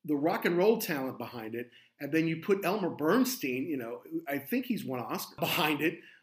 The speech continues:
You put Ivan Reitman and all those great comedy folks. I mean, it's, it's hard to fail. Um, so you get the right talent together,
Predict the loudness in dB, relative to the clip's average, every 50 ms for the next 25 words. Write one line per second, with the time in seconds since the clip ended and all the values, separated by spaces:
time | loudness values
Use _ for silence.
0 | _ _ -12 -6 -4 -4 -2 0 2 2 2 2 0 -6 -18 _ _ _ _ _
1 | _ 4 6 8 8 8 8 6 6 6 4 4 4 4 4 4 4 4 4 4
2 | 4 2 2 4 4 2 2 2 0 -4 -2 0 0 0 0 0 -2 -2 -2 0
3 | 2 2 4 2 2 -2 -2 -2 -2 -2 -2 -2 -2 0 0 2 2 0 0 -2
4 | 0 0 0 0 2 0 -2 -6 -10 -14 _ _ _ _ _ _ _ _ -12 -10
5 | -8 -6 -6 -6 -2 0 2 2 2 0 -2 -2 0 2 4 4 4 4 4 2
6 | 0 -2 -2 -2 -2 -2 -2 0 0 2 2 2 0 -2 -4